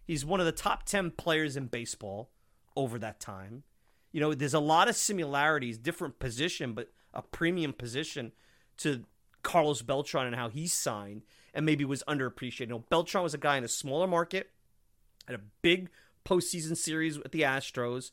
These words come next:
played a premium position, had his ups and downs trying to find his way into his prime. And finally, when he hit his stride before he got hurt with his knee,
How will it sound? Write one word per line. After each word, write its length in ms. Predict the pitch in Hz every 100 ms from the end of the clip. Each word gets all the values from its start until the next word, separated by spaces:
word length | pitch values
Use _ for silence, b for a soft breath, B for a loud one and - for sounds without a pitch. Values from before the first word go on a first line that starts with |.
| b b b _
played 160 | 165 135
a 60 |
premium 440 | - - 151 165 175
position, 560 | 180 160 156 - 156 - b b
had 240 | - 143 147
his 140 | 151
ups 220 | 170 -
and 160 | 180 160
downs 500 | 160 160 165 160 -
trying 240 | - 156
to 220 | 156 151 135 _ _ _
find 240 | - 156 156
his 140 | 139
way 220 | 135 139
into 180 | 143 151
his 120 | 156
prime. 520 | 156 - 127 123 123 127 b b b b b
And 140 | 139
finally, 340 | - 190 240
when 120 | 202 156
he 60 |
hit 120 | 160
his 120 | 151 -
stride 440 | - 175 202 180
before 220 | 143 -
he 60 | 160
got 160 | 120
hurt 280 | 104 175 190
with 120 | 123
his 120 | 113 110
knee, 420 | 127 165 160